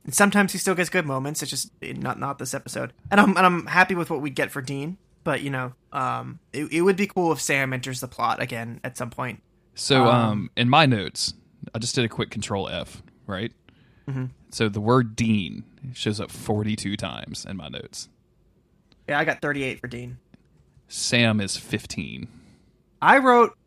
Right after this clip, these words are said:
Speaker 1: I got seventeen, and two of those were in my road so far. <laughs>
Speaker 2: Uh, Marv was eighteen. <laughs> So
Speaker 1: Let's see what I got for Marv.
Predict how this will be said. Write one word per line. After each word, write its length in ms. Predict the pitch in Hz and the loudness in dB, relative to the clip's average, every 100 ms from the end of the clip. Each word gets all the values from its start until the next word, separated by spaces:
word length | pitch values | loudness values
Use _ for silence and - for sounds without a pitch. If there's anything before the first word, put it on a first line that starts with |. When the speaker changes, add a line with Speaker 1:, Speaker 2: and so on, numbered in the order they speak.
| _ _ _ - | _ _ _ -2
Speaker 1:
I 80 | 175 | 4
got 140 | 208 | 4
seventeen, 640 | 202 233 190 165 143 131 - _ - | 6 4 4 0 -4 -6 -10 _ -6
and 160 | 151 | -2
two 180 | - 196 | 2 4
of 60 | 180 | 6
those 340 | 175 170 - | 4 4 0
were 300 | 151 156 151 | 2 4 4
in 140 | 147 147 | 2 2
my 240 | 143 139 | 2 2
road 240 | 139 139 | 0 -2
so 80 | 131 | -2
far. 300 | 127 151 127 - _ _ - - | 2 2 2 -2 _ _ -20 -8
<laughs> 220 | 339 320 - _ _ _ | -4 -4 -6 _ _ _
Speaker 2:
Uh, 300 | 113 113 104 - | -2 0 0 -2
Marv 600 | 117 120 139 165 113 113 | 0 8 10 10 6 2
was 280 | 110 110 98 | -4 -4 0
eighteen. 500 | 117 175 - 95 131 131 - - | 0 0 -4 -2 0 0 -4 -10
<laughs> 220 | - 165 | -14 -10
So 220 | - - 165 151 - - - _ - - - - - | 0 4 4 4 -2 -16 -16 _ -20 -16 -4 -4 -4
Speaker 1:
Let's 180 | 160 - | -6 -4
see 80 | 160 | -2
what 120 | 147 | 0
I 40 | 143 | -2
got 160 | 143 | -4
for 120 | 143 | -6
Marv. 460 | 139 135 135 139 131 | -8 -4 -4 -4 -8